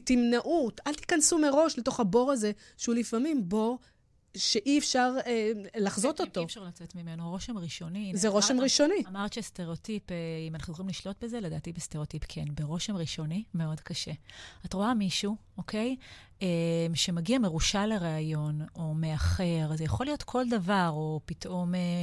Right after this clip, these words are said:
Speaker 2: נראה בצורה מסוימת, או לא לבוש הולם, וכן, זה, זה בעיה לשנות את הרושם הזה. יכול להיות שכשהוא יפתח את הפה, הרעיון ישתנה מאה שמונים מעלות, אבל ס-, קחו בחשבון, ופה הפנייה שלי היא למועמדים,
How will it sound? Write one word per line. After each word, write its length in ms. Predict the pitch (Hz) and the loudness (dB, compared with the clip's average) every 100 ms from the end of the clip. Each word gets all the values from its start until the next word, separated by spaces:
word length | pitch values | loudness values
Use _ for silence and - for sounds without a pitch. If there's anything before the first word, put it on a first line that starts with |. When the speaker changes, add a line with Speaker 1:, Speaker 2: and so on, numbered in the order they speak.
| 170 170 | 0 0
Speaker 2:
נראה 560 | 165 165 175 208 202 190 | -2 -4 -2 0 2 2
בצורה 480 | 170 - 180 165 175 | 0 -2 -2 -2 0
מסוימת, 480 | 170 - 170 160 151 | -2 -2 -4 -6 -4
או 60 | |
לא 120 | 170 | -2
לבוש 440 | 233 165 180 226 - | 0 2 2 2 4
הולם, 380 | 208 170 156 156 - - - - - - | 2 2 2 -2 -4 -12 -12 -12 -14 -6
וכן, 840 | 165 156 180 175 175 170 - 330 392 359 | -2 2 4 6 4 2 2 2 0 -4
זה, 260 | 185 156 175 170 175 170 180 | -4 0 2 2 2 2 2
זה 160 | 175 165 | 0 0
בעיה 240 | 170 214 | 2 2
לשנות 320 | 294 277 294 | 2 0 -2
את 100 | 311 | 0
הרושם 440 | 269 277 262 262 185 | 2 2 0 0 0
הזה. 180 | 143 | 0
יכול 380 | 151 165 143 233 | -4 -4 -2 2
להיות 140 | 285 - | 2 2
שכשהוא 240 | - 190 | -2 -2
יפתח 280 | - 208 - | -2 -4 -4
את 80 | 196 | -6
הפה, 200 | - 185 202 - - - - | -2 0 0 -4 -14 -12 -4
הרעיון 300 | 160 160 196 | -2 2 2
ישתנה 320 | - 180 185 | 2 0 0
מאה 180 | 170 165 | 2 0
שמונים 360 | - 160 165 | 0 -2 -2
מעלות, 420 | 160 156 147 147 - | 0 -2 -2 -4 -6
אבל 280 | 156 165 165 - | -4 -4 -4 -2
ס-, 220 | - - | -2 -2
קחו 260 | - - 302 | 2 2 2
בחשבון, 460 | - 226 196 240 | 2 2 2 2
ופה 280 | 180 - 202 | 2 2 2
הפנייה 300 | 202 185 185 | 4 2 2
שלי 200 | - 196 | 0 -2
היא 100 | 175 | -2
למועמדים, 580 | 165 165 156 160 156 | -2 -4 -4 -4 -4